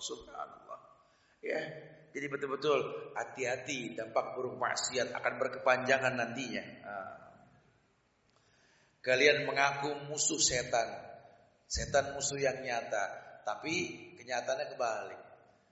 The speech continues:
Malah Allah tidak diikuti, setan diturutin. Coba lihat. Buruk ya? Hah? Kalian mengaku mencintai surga, namun kalian tidak pernah beramal untuk meraihnya. Semua ngayal surga,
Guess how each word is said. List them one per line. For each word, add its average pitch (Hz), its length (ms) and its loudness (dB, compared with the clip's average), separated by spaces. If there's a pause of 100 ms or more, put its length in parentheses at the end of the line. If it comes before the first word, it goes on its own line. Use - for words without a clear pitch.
(260)
Malah 127 320 0
Allah 143 400 4
tidak 131 240 0
diikuti, - 480 -6
setan 127 400 0
diturutin. 113 640 -10
Coba 139 320 -2
lihat. 160 180 -10 (1300)
Buruk 165 320 6
ya? - 80 2 (560)
Hah? 147 180 -6 (1300)
Kalian 139 400 8
mengaku 151 400 4
mencintai 147 480 0
surga, 151 520 6 (680)
namun 135 240 2
kalian 143 240 6
tidak 139 240 4
pernah 143 240 2
beramal 139 480 4
untuk 135 160 -2
meraihnya. 117 560 0 (320)
Semua 170 640 2
ngayal 147 320 2
surga, 117 400 -4